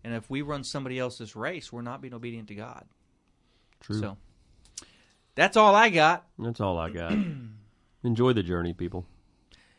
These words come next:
Speaker 1: Yeah, that is exactly true. I had a professor who used to tell us constantly, "The joy is in the journey, not in the destination."
Speaker 2: Hmm.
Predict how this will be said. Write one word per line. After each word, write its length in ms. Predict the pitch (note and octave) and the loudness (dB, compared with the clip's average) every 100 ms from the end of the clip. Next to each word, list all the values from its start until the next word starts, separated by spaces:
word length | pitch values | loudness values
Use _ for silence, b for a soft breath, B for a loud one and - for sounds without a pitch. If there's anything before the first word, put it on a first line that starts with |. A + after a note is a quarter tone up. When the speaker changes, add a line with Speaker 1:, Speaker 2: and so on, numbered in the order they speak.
| b b _ | b b _
Speaker 1:
Yeah, 100 | C3 | -2
that 180 | C3+ C3+ | 0 0
is 160 | C3 | 0
exactly 440 | B2+ A#2 B2+ B2 B2+ | -4 -2 -2 -2 -6
true. 160 | - | -6
I 40 | A#2 | -2
had 160 | C#3 | 0
a 60 | C3 | -2
professor 600 | - B2+ D3 C#3 - C#3 - _ | -4 0 0 0 -4 -10 -12 _
who 280 | - B2+ B2+ | -4 -4 -4
used 280 | A#2 B2+ - | -4 -6 -6
to 80 | - | -6
tell 220 | - C#3+ | 0 0
us 120 | C3+ - | 0 -4
constantly, 760 | - C3 A2+ - G#2 G2 F#2+ _ b b b b b | -2 0 0 -8 -8 -8 -10 _ b b b b b
"The 80 | A2+ | -8
joy 500 | G#2 B2 C#3+ E3 E3+ - | 0 2 4 2 -2 -8
is 200 | A#2+ A#2+ | -6 -4
in 180 | B2+ | -6
the 80 | B2 | -6
journey, 460 | A2 A2 G#2 F#2 F#2+ _ _ _ _ _ _ | -6 -6 -6 -10 -18 _ _ _ _ _ _
not 240 | A2 G2+ A2 | -8 -6 -4
in 80 | A#2+ | -6
the 80 | |
destination." 760 | A2 G#2+ - G#2+ F#2+ F2+ - - | -8 -10 -8 -8 -8 -8 -12 -14
Speaker 2:
Hmm. 200 | G#2 F2+ | -14 -14